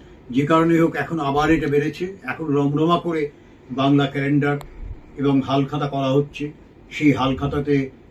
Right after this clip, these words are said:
আহ, নতুন পুরনো বছর যা বাকি থাকে, সেগুলো শোধ করে নতুন জি-, নতুন টাকা আমরা দেই দোকানদারের কাছে। এটা চলছে, সোনার দোকান থেকে আরম্ভ করে অন্য দোকান, সব জায়গায়। ওই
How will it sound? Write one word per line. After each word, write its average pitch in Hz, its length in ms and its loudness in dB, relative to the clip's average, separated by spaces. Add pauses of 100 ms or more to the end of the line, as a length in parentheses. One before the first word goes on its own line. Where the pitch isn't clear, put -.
(140)
আহ, 131 320 0
নতুন 135 320 0 (260)
পুরনো 143 280 6
বছর 139 280 -2 (120)
যা 135 300 -2 (400)
বাকি 131 380 -4
থাকে, 131 300 -2
সেগুলো 139 480 0 (200)
শোধ 143 240 2 (140)
করে 147 200 2
নতুন 135 360 0
জি-, 131 300 -4
নতুন 139 340 0
টাকা 127 300 -10
আমরা 127 300 0 (760)
দেই 143 280 4 (500)
দোকানদারের 127 460 0
কাছে। 123 260 -14
এটা 185 160 -6
চলছে, 196 360 2 (1120)
সোনার 135 400 0
দোকান 135 240 0
থেকে 135 180 -6
আরম্ভ 120 280 -2
করে 127 120 -8
অন্য 120 240 -4
দোকান, 117 220 -12
সব 113 300 -12
জায়গায়। - 720 -14
ওই 131 200 -2